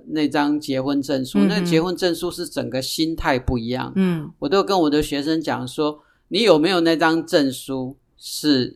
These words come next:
Speaker 1: 你的心态会不一样。
Speaker 2: OK。
Speaker 1: 啊，你同居的话，你随时你不开心，你就可以，呃，从你同居的地方搬出来。
Speaker 2: 嗯哼。
Speaker 1: 可是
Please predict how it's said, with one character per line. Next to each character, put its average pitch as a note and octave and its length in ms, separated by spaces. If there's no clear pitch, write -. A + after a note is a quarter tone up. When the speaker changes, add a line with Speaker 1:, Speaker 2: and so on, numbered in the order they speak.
Speaker 1:
你 B2+ 200
的 C3 160
心 D#3+ 340
态 C3 300
会 B2 180
不 A#2 220
一 G2+ 120
样。 G#2 260
Speaker 2:
OK。 E3+ 440
Speaker 1:
啊， D3 200
你 D3+ 160
同 E3+ 180
居 G3+ 160
的 G3+ 100
话， F3+ 180
你 C#3+ 140
随 D3 240
时 B2+ 380
你 B2+ 100
不 B2+ 160
开 D3 280
心， C#3+ 260
你 A#2+ 100
就 C3+ 160
可 C3+ 160
以， A#2 240
呃， C3 180
从 C3 220
你 B2+ 100
同 C3 220
居 C3+ 160
的 B2 100
地 B2 160
方 B2 240
搬 B2 240
出 B2+ 220
来。 - 200
Speaker 2:
嗯 F#3 240
哼。 F3 220
Speaker 1:
可 D#3+ 120
是 G3 540